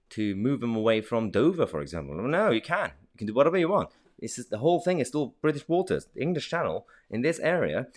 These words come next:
both sides have a mutual agreement. But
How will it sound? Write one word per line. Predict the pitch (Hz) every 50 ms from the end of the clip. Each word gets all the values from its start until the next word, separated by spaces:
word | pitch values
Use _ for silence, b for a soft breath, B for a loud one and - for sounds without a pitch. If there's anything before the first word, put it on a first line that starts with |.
| b b b -
both | 147 165 175 160
sides | - 156 151 123 98 98 - - _ _ _ _ -
have | 107 113 123 135
a |
mutual | 131 104 104 101 - 143 139
agreement. | 147 151 160 185 202 190 123 78 - - - _ _ _ _ _ _ _ _ _ _ _ _ _ - - 95
But | - 131 - - -